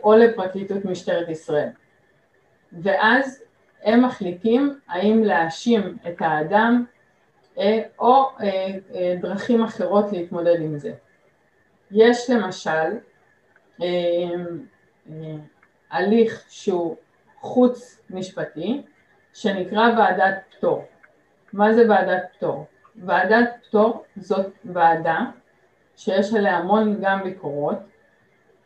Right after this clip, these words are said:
שבה, אה, אדם שדווחה אליו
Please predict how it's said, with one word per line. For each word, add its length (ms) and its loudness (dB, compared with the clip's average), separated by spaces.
שבה, 520 0
אה, 60 -4
אדם 440 4
שדווחה 720 0
אליו 220 0